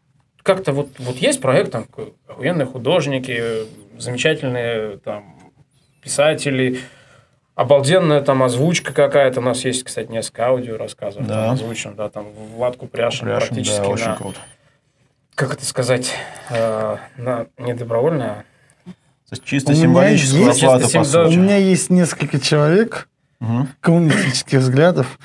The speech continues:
Speaker 3: н-, э, э, есть некоммунистических взглядов, но которые готовы, э,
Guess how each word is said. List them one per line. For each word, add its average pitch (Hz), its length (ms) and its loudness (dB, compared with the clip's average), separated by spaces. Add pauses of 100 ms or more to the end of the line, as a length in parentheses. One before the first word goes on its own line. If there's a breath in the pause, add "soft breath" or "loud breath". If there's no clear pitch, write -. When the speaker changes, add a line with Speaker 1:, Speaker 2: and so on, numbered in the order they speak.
(320 loud breath)
Speaker 3:
н-, 190 200 4
э, 180 320 6
э, 190 140 4 (200)
есть 190 180 0
некоммунистических 165 840 2
взглядов, 127 440 0
но 160 140 2
которые 156 560 2 (280 loud breath)
готовы, 165 760 4 (460 loud breath)
э, 156 60 0